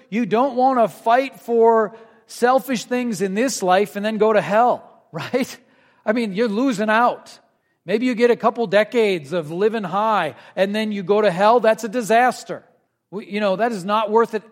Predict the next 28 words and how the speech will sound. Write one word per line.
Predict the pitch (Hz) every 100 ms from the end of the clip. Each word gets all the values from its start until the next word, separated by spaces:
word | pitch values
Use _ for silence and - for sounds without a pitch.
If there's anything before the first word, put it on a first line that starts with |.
| -
at | 180 220
all. | 208 233 240 131 127
If | 151
you | 208
believe | 220 220 233 226
that | 226 208
lie, | 214 226 240
you're | 185 220
in | 180
a | 170
bad | 185 220 208
spot. | - 214 240 156 143
Just | 151 135 127
be | 190
done | 208 254 254
with | 240
that | 208 208 226 165
and | 147
go | 214
follow | 220 226 240 226
Jesus, | 165 254 226 143 131
because | 165 185 156
living | 175 233 233
with | 214
him | 226 233
is | 165
way | 160 208
better. | 226 247 220 120